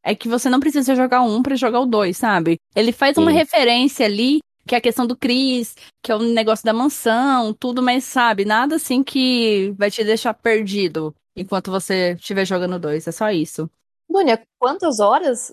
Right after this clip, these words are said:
Speaker 3: você demorou pra jogar ele?
Speaker 1: Eu demorei vinte.
Speaker 3: Vinte.
Speaker 1: Vinte, mas
Speaker 3: Ah, é um
Speaker 1: consi-
Speaker 3: tempo bom.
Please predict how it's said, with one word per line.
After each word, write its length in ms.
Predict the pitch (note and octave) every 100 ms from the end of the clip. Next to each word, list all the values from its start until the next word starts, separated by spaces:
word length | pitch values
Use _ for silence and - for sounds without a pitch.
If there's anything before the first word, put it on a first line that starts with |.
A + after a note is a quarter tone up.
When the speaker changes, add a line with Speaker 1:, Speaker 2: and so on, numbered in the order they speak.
| G#3
Speaker 3:
você 220 | - G3+
demorou 320 | F#3+ F#3 F#3
pra 100 | G3
jogar 200 | F#3 F#3
ele? 420 | F#3 A#3 E4 G3+ - _ _ _
Speaker 1:
Eu 120 | F#3+
demorei 400 | F3 G3 G#3 A3+
vinte. 600 | E4+ D#4+ A3 G3 - F3 D3+ -
Speaker 3:
Vinte. 200 | G3+ G3
Speaker 1:
Vinte, 240 | A3+ A3 F#3+
mas 220 | G3+ G3
Speaker 3:
Ah, 200 | - D#4
é 60 | G3+
um 60 | G#3
Speaker 1:
consi- 140 | A#3
Speaker 3:
tempo 200 | A#3+ F4
bom. 340 | B3 G#3 G3